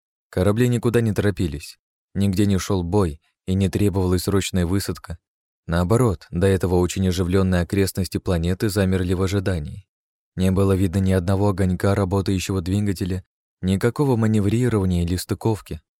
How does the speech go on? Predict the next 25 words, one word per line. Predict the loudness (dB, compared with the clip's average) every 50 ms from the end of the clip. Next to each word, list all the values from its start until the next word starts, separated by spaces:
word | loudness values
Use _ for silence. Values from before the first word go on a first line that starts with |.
| _ _ _ _ _ _
Всё | -4 0 2 2
осталось | 2 0 0 0 0 0 0 -2
статично, | -2 -4 -6 -4 -2 -6 -6 -6 -8 -8 -10 -10 -10 -14 _ _ _ _ _ _ _ _
как | -4 -4 0 0
и | 0
звёзды | 0 2 2 2 2 2 2 -2 -2
в | -2
окружающем | -2 -4 -2 -4 -2 0 0 0 0 0 -2 -4 -2
пространстве. | -2 -2 -4 -4 -4 -4 -4 -2 -4 -6 -8 -12 -14 -16 -16 _ _ _ _ _ _ _ _ _ _ _ _ _
Только | -2 -2 -2 2 0 0
тридцать | 0 2 0 0 0 -2 -4 -2
шесть | -2 -4 -4 -2
транспортов | 0 0 0 0 -2 -2 -2 -4 -2 -2 -4 -4 -4 -4
и |
странная | -6 -4 -2 -2 0 0 0 0 -2 -2
колонна | -2 -2 -2 -2 0 -2 -2 -4 -4
продолжали | -4 -4 -4 -2 0 -2 0 0 -2 -2 -2 -2
разгон. | -2 -2 -4 -6 -6 -8 -8 -8 -8 -12 -16 _ _ _ _ _ _ _ _ _ _ _ _ _ _ _ _ _ _ _ _
Спустя | -12 -2 0 0 0 0 0 0 0 0
час | 0 0 0 0 0 -2 -4 -10
всё | -8 -4 -2 -2
снова | -2 -2 -2 -2 0 0 -2
пришло | -2 -2 -4 -2 0 0 0 0
в | 0
движение. | 0 -2 -2 0 0 -2 -4 -4 -6 -8 -10 -12 -16